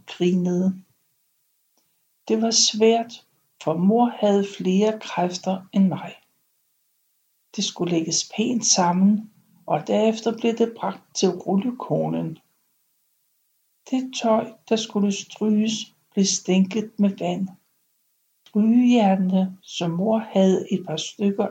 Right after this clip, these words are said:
af, blev taget frem, og mens mor strøg med det ene jern, stod det andet på det tændte gasapparat. Når mor tog det af,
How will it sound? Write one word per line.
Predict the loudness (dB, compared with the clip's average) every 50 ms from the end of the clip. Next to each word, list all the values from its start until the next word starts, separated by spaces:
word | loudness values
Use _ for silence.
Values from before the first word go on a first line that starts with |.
| -6 -6
af, | -6 -4 -4 -6 -8 -14 _ _ _ _ _ _ _ _ _ _ _
blev | -2 -2 -2 -2 -2
taget | -6 -2 -2 0 0 -2 -2 -6
frem, | -8 -6 -2 0 0 0 0 -2 -6 -10 _ _ _ _ _ _ _ _ 0
og | 2 2 4
mens | 2 2 0 -2 -2 0
mor | 0 2 2 0
strøg | -2 -4 -6 -8 -2 0 2 2 2 0 -4 -6
med | -2 0 0 0
det | 0 0 0 2 4 4 4
ene | 4 4 2 2 2
jern, | 2 2 4 2 0 -2 -6 -10 _ _ _ _ _ _ _ _
stod | -16 -10 -4 0 2 2 2
det | 2 -2 -4 -4
andet | 0 0 2 2 4 2 2 2 0 -4 _ _ _ _ _ _ _ _ 2
på | 2 4 4 2 0 -2 0
det | 0 0 0 0 -4
tændte | -6 -4 -2 0 0 0 0 0 0 0 -2 -6
gasapparat. | -6 -2 0 0 2 2 0 -2 -4 -6 -6 -4 -4 -4 -6 -8 -10 -6 -4 -4 -2 -4 -4 -6 -8 -10 -10 -10 -12 _ _ _ _ _ _ _ _ _ _ _ _ _ _ _ _ _ _ -2
Når | 0 2
mor | 4 4 4 4 2 0 -4 -8 -4
tog | -2 0 0 0 2 0
det | 0 0 2 2
af, | 2 2 2 0 -4